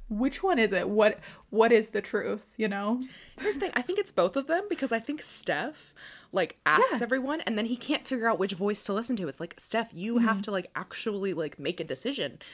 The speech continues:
Speaker 2: on what you're gonna do. You can't just rely on other people to tell you what to do."
Speaker 1: Yeah. I just, I don't know. I think it's, look, it's always gonna be, like, so fascinating to me how Steph is, like, so good at this sport and, like,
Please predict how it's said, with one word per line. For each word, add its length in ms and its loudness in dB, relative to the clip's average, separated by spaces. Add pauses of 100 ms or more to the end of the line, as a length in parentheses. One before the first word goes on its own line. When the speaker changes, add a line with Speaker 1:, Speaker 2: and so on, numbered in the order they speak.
(140)
Speaker 2:
on 160 -6
what 140 -2
you're 100 -6
gonna 120 -6
do. 80 -6
You 100 -6
can't 160 -6
just 180 -10
rely 240 0
on 80 0
other 160 -2
people 280 -4
to 60 -6
tell 160 -4
you 120 -4
what 140 -4
to 60 -8
do." 320 -2 (1160)
Speaker 1:
Yeah. 260 -4 (560)
I 140 6
just, 340 4
I 80 2
don't 120 -2
know. 160 -4
I 120 2
think 180 2
it's, 460 2 (1300)
look, 320 -4 (360)
it's 160 0
always 340 4
gonna 220 0
be, 200 4
like, 320 4
so 300 0
fascinating 600 4
to 120 -2
me 220 8
how 600 0 (720)
Steph 360 4
is, 160 0
like, 260 0
so 400 4
good 260 0
at 140 -2
this 200 0
sport 500 0
and, 200 0
like, 380 -6